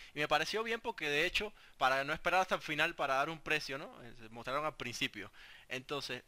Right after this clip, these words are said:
el precio de la consola va a ser trescientos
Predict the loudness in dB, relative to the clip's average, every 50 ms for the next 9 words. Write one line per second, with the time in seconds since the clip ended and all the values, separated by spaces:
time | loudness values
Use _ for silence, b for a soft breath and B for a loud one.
0 | -6 -2 0 0 0 -2 -6 -2 0 0 2 2 2 0 0 -2 -2 -4 -2 0
1 | 0 0 0 0 -6 -6 -2 0 0 0 2 0 -2 -2 b b b b b b
2 | b b b -20 _ _ 2 4 4 4 4 4 0 0 0 0 -2 -8 -16 _
3 | _ -20 -20 -20 -10 -4 0 0 0 0 0 2 2 2 2 0 -6 -6 -4 -4
4 | -4 -4 -6 -10